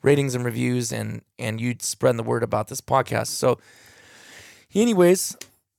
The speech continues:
uh, we're gonna add on. Wh-, I want to jump in. Last one, we talked about African lion hunting and Marco Polo sheep and Dall sheep and all the different, uh, Rocky Mountain sheep. We also,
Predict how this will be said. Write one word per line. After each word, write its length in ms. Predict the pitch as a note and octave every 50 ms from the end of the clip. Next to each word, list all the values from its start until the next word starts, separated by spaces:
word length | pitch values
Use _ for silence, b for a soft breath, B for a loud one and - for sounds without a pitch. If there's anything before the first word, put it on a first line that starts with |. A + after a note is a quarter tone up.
| _ _ _ _ _
uh, 320 | C3 C3 B2+ B2+ B2 B2 B2
we're 260 | C#3+ D3 E3 F3+ F#3+
gonna 240 | F3+ G3+ F#3 F3 D#3+ -
add 220 | - D3 D#3 D#3 D#3+
on. 260 | D#3+ E3+ E3 D3+ C#3
Wh-, 160 | C#3+ E3 -
I 80 | C#3 C3+
want 280 | C3 C#3+ F3 F#3 D#3
to 100 | - D3+
jump 340 | C3+ A#2+ D3 D3+ D3+ - -
in. 260 | D3+ D3 C#3+ C#3 C3 -
Last 340 | C#3+ C#3+ C3+ D3 C#3+ - -
one, 140 | C#3+ C#3+ C3+
we 120 | C3+ C3
talked 280 | - - C3 C3 B2 -
about 260 | - C#3 B2+ A#2+ -
African 380 | B2+ A#2+ B2 - - - B2
lion 260 | A#2+ B2 B2 B2 B2 B2+
hunting 580 | C3 B2 B2 B2 - - B2 B2 A#2+ A#2+ A#2+
and 280 | G#2+ G#2+ A2 G#2 G#2 A2
Marco 260 | A2+ A#2+ A#2+ A#2 -
Polo 320 | A#2+ - - B2 B2 A#2+
sheep 500 | A#2 A#2 - - B2 A#2+ B2 B2 A#2+ -
and 160 | A2 G#2+ G#2 G#2
Dall 220 | A#2+ A#2+ A#2+ B2
sheep 400 | A#2 - - B2+ B2 A#2+ A#2+ -
and 300 | - A#2 G#2+ G#2+ A2 - - -
all 160 | A#2+ B2 C3
the 260 | B2 B2 A#2 A2+ - - _ _
different, 340 | - B2 - A#2+ A2+ G#2 - _ _ _ _ _ _ _ _ _ _ _ _ _ - - - - -
uh, 180 | D3+ A#2+ A2+ A2+
Rocky 280 | B2+ B2 A#2 - -
Mountain 260 | A#2 B2 A#2 A#2+ A#2
sheep. 360 | A#2 - - - - - - B B B B B B B B B B B B B
We 140 | _ D3 D3
also, 640 | C#3+ C#3+ C3+ - - C#3+ C3+ C3 C3+ C#3 C3 C3 -